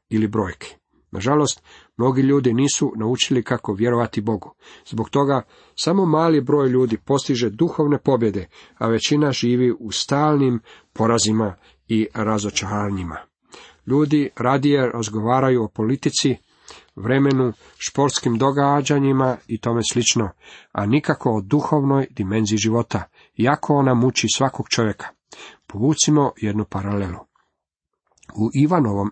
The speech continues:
evanđelju u desetom poglavlju, desetom retku čitamo: "Ja sam došao da imaju život i da ga imaju u izobilju." Zbog čega onda mnogi ljudi nemaju život u izobilju?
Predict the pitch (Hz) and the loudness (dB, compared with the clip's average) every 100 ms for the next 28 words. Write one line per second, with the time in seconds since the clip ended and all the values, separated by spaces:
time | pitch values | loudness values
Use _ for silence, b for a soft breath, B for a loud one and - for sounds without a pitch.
0 | - 101 120 113 123 104 92 120 - 110 | -4 0 2 2 2 0 -2 -2 0 -2
1 | - 127 135 123 117 123 - 110 117 127 | 0 0 2 0 0 0 0 0 0 -2
2 | 110 - 110 107 90 - B B B B | -4 -4 -2 -2 -4 -10 B B B B
3 | B - 107 - 87 90 123 131 165 170 | B -2 -2 -2 -4 -2 0 2 2 2
4 | 165 B B B - 107 101 95 87 104 | 0 B B B 0 0 0 -2 -2 2
5 | 143 143 - - 104 104 98 90 110 107 | 2 2 -4 -6 -4 -2 -6 -6 -2 0
6 | 110 101 - 110 110 110 120 110 98 82 | 0 -2 -4 -4 -2 0 2 2 0 -4
7 | - _ _ - _ B B B - 110 | -12 _ _ -20 _ B B B -14 -12
8 | 113 - 175 190 151 160 151 135 147 180 | -6 -2 0 2 2 2 2 2 2 2
9 | 165 160 165 147 143 147 143 120 143 139 | 0 2 2 2 2 2 2 2 0 -2
10 | - 135 190 170 101 80 | -2 -2 0 -2 -4 -10